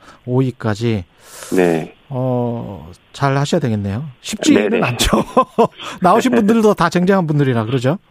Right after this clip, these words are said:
Speaker 2: 아,
Speaker 1: 예.
Speaker 2: 예, 맞습니다.
Speaker 1: 예. 선거에 나오게 된 이유는 뭘까요?
Speaker 2: 어, 사실 좀 고민을 많이 했어요. 그런데, 음, 선거에 나온 결정적인 이유는 우리 당내에서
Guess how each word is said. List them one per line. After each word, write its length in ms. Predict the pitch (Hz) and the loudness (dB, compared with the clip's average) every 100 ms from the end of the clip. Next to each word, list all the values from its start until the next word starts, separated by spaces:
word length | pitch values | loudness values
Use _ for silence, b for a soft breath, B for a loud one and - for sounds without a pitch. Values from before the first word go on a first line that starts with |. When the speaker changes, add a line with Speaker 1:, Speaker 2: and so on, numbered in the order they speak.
| b b b | b b b
Speaker 2:
아, 200 | 113 110 | -2 2
Speaker 1:
예. 140 | 104 101 | 4 4
Speaker 2:
예, 60 | |
맞습니다. 560 | 92 90 - 90 80 82 | 2 -2 -4 -4 -2 0
Speaker 1:
예. 300 | 147 131 107 | 2 0 -4
선거에 600 | - - - - 262 330 | -8 -16 -16 -4 0 2
나오게 1120 | 226 143 202 269 269 254 247 240 220 202 220 208 | 2 2 4 4 4 4 4 4 4 4 4 4
된 260 | 190 190 | 4 2
이유는 680 | 151 139 214 240 214 143 120 - | 2 2 4 4 4 2 -2 -2
뭘까요? 560 | 135 139 131 127 170 185 _ B B B B B B B B _ | 0 2 2 0 -2 -8 _ B B B B B B B B _
Speaker 2:
어, 460 | - 123 123 120 117 | -4 -2 -2 -2 -2
사실 160 | 165 165 | -4 0
좀 240 | 170 156 | 2 2
고민을 400 | - 147 175 165 | 2 4 4 2
많이 280 | 123 113 127 | 2 0 -2
했어요. 680 | 175 - 156 127 139 85 78 b b b b b | -6 0 2 4 2 0 -6 b b b b b
그런데, 540 | - 131 127 139 135 104 - _ | -6 -4 0 0 0 -2 -8 _
음, 380 | 113 117 113 113 | -4 0 2 2
선거에 260 | 151 151 151 | 2 0 0
나온 360 | 117 110 113 | -2 -2 -2
결정적인 520 | 113 107 156 143 127 104 | -4 -2 0 2 2 2
이유는 680 | 95 98 98 98 98 92 - | 2 4 4 4 2 -2 -6
우리 200 | - 107 | -6 -6
당내에서 960 | 95 92 107 107 101 - 95 92 92 | -4 -4 0 0 0 0 0 2 -2